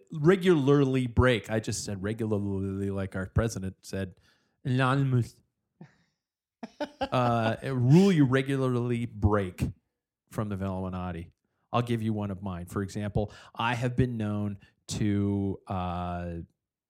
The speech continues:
Speaker 1: not speak in terms of kilometers versus miles. I speak in miles.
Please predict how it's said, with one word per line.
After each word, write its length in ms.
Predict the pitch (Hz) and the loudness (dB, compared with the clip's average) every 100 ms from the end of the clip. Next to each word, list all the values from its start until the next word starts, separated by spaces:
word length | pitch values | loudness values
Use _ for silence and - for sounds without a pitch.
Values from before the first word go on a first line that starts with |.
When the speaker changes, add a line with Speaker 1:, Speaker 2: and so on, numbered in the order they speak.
| _ _ _ _ _ _ _ - | _ _ _ _ _ _ _ -6
Speaker 1:
not 380 | 123 117 113 | -2 -2 -4
speak 300 | - - 113 | -4 -4 -4
in 60 | 104 | -4
terms 260 | - 104 98 | -4 -4 -4
of 100 | - | -6
kilometers 580 | - 98 98 95 95 - | -6 -4 -4 -4 -6 -6
versus 360 | 92 - 90 | -10 -8 -8
miles. 540 | 98 90 85 76 - - _ _ _ 127 | -6 -6 -6 -10 -14 -16 _ _ _ 0
I 80 | |
speak 320 | 120 - 120 110 | 2 2 0 -4
in 100 | 101 | -4
miles. 580 | 98 87 78 - - | -4 -6 -10 -12 -16